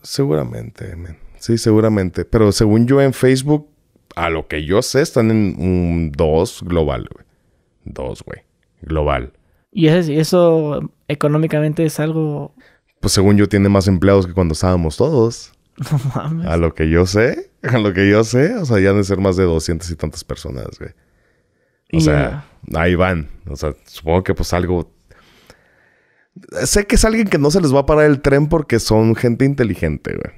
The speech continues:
Speaker 1: O sea, son gente inteligente con,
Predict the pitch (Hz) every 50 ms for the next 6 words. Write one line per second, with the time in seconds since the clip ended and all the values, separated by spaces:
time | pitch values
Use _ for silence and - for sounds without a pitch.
0 | - - - - - - - _ - 82 78 - - 90 - - 110 110 120 131
1 | 127 123 117 95 90 85 95 95 92 - 131 131 131 - _ _ _ - - _
2 | _ _ _ _ - - 95 95 95 92 92 90 85 85 82 82 78 73 69 67